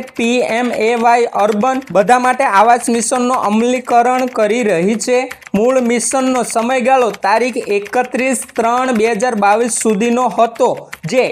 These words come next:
એકત્રીસ ત્રણ બે હજાર બાવીસ સુધી મંજૂરી કરાયેલ મકાનોને પૂર્ણ કરવા માટે મિત્રો તારીખ એકત્રીસ ત્રણ બે હજાર ચોવીસ સુધી લંબાવવામાં આવ્યો છે.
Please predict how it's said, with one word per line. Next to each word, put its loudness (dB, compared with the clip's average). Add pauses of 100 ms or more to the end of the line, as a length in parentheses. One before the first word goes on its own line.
(140)
એકત્રીસ -4
ત્રણ -2
બે 2
હજાર -2
બાવીસ 2
સુધી 0
મંજૂરી 0
કરાયેલ 2
મકાનોને -2
પૂર્ણ -2
કરવા 0
માટે 0
મિત્રો -2 (340)
તારીખ 2 (140)
એકત્રીસ -4
ત્રણ 0
બે 0
હજાર -2
ચોવીસ -2
સુધી -2
લંબાવવામાં 0
આવ્યો 0
છે. -2